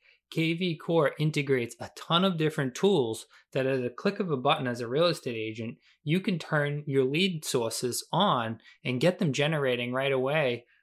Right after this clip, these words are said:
for very little money, if any money at all. They have lead capture text, where you can text in codes and you can have them land into your system.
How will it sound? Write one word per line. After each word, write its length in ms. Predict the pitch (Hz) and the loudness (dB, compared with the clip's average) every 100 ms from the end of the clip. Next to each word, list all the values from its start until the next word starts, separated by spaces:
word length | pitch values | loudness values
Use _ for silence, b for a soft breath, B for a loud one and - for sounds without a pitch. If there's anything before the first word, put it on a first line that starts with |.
| b | b
for 200 | - 139 | -4 -2
very 420 | 120 113 143 202 | -2 0 2 2
little 300 | 180 160 170 | 2 4 2
money, 480 | 147 143 147 151 - - | 2 -2 -2 -4 -6 -2
if 200 | 151 - | 0 2
any 200 | 165 160 | 2 2
money 280 | 135 139 135 | 0 -2 -2
at 120 | 127 | 0
all. 340 | 165 170 - _ b _ | 0 -2 -8 _ b _
They 100 | 135 | 0
have 240 | 139 127 135 | 0 0 0
lead 260 | 151 151 | 0 0
capture 540 | 151 135 135 - 135 135 | 0 0 2 0 0 -2
text, 560 | - 170 - - - - b b _ | -2 -4 -2 -10 -12 -18 b b _
where 140 | - 127 | 0 2
you 160 | 135 | 2
can 160 | 135 135 | -2 -2
text 340 | - 143 - | -2 -2 -2
in 180 | 156 151 | -2 0
codes 440 | 139 156 165 127 117 | 0 0 0 -4 -8
and 160 | 113 | -6
you 100 | 120 | -6
can 140 | 123 123 | -4 -4
have 280 | 127 127 | -2 -2
them 220 | 131 131 123 | -2 -2 0
land 300 | 127 143 143 | 0 -2 -4
into 180 | 139 151 | -4 -2
your 80 | |
system. 480 | 139 170 165 131 117 | -2 -4 -6 -10 -12